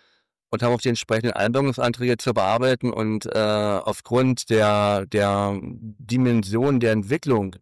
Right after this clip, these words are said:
der Zuwanderung durch die Flüchtlingskrisen zweitausendfünfzehn, zweitausendsechzehn, aber auch jetzt durch die ukrainische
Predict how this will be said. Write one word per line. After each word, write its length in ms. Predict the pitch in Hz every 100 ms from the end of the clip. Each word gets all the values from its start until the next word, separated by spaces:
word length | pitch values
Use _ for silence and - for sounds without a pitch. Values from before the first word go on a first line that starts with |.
| -
der 100 | 98
Zuwanderung 800 | - 127 110 107 101 92 90 92 _
durch 200 | 113 127
die 200 | - 123
Flüchtlingskrisen 880 | 110 127 135 127 - 127 120 123 123 - _ _ _ _ _ _
zweitausendfünfzehn, 1000 | - 117 120 110 113 110 127 127 120 117
zweitausendsechzehn, 1000 | 117 113 104 101 113 120 - 120 117 117
aber 240 | - 107
auch 120 | 101
jetzt 220 | 117 107 -
durch 100 | 101
die 80 | 110
ukrainische 760 | - 107 127 139 131 131 123